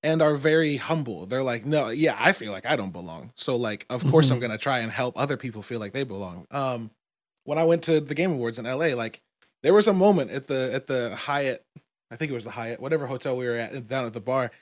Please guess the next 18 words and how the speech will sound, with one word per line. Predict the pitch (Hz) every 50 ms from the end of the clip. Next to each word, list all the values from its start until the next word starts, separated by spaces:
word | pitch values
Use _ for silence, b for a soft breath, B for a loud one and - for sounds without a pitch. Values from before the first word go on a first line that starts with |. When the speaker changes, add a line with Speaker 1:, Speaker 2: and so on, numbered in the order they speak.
| b b b b
Speaker 1:
there | - 214
was | 220 214
a | 196
moment | 202 226 226 196 151
where | 160 160
my | 160 156 151
uncle | 170 190 180 180 160
and | 143 135
I, | 123 123 131 135
who | 135 147 143 139
have | 139 143 139 117
both | 139 139 165 165 -
been | 160 156 147 139
independent | 143 139 135 117 139 135 131 120 117
journalists | 131 139 147 135 113 110 - - - -
for | - 113 113
a | 110
decade, | 110 120 123 131 - 110 90 87